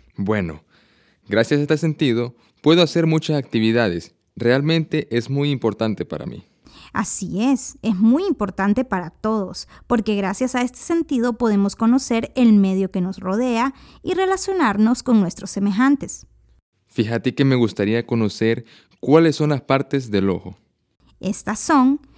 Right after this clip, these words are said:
Speaker 2: glándulas lagrimales, pestañas, párpados y cejas.
Speaker 1: ¿Y puedo saber cuál es la función de cada una?
Speaker 2: Verás, las glándulas lagrimales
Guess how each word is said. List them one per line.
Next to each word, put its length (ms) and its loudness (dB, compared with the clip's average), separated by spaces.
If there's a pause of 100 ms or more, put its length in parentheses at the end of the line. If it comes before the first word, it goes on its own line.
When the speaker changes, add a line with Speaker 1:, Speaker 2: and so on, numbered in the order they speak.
(160)
Speaker 2:
glándulas 640 2
lagrimales, 880 -2 (300)
pestañas, 960 -4 (240)
párpados 800 -4
y 80 -2
cejas. 640 -6 (480)
Speaker 1:
¿Y 140 -2
puedo 320 4
saber 520 0
cuál 200 4
es 60 4
la 100 2
función 420 -2
de 100 -2
cada 280 -2
una? 340 -2 (400)
Speaker 2:
Verás, 600 -4 (280)
las 260 0
glándulas 540 2
lagrimales 800 0